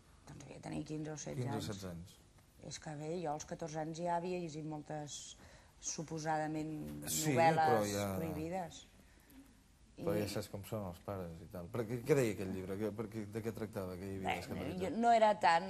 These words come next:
Speaker 1: A mi em va anar molt bé perquè, mira, el llibre es va exhaurir a Manresa.
Speaker 2: Això
Speaker 1: O
Speaker 2: sempre
Speaker 1: sigui,
Speaker 2: és bonic.
Speaker 1: <laughs> Doncs no,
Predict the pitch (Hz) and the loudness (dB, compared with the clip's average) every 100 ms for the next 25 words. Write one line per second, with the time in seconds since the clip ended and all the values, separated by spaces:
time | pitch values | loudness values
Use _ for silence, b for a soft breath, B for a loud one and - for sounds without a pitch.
0 | - 208 220 254 285 262 214 185 202 226 | 0 2 4 4 6 6 4 2 0 -2
1 | 208 180 180 196 185 175 190 185 208 196 | -2 -4 2 2 2 -4 -2 -2 0 0
2 | 180 170 165 160 156 165 175 160 - 107 | -2 -4 -4 -4 -4 -4 -4 -8 -4 -4
3 | 107 101 101 104 98 92 - - 302 294 | 0 2 2 2 -2 -6 -10 -10 -8 -4
4 | 285 269 - 226 - - 185 B B B | -4 -4 -2 -2 -2 -6 -8 B B B
5 | B B 185 180 B - 196 220 220 214 | B B -10 -10 B -6 4 8 10 8
6 | 214 214 180 208 254 | 6 4 0 6 10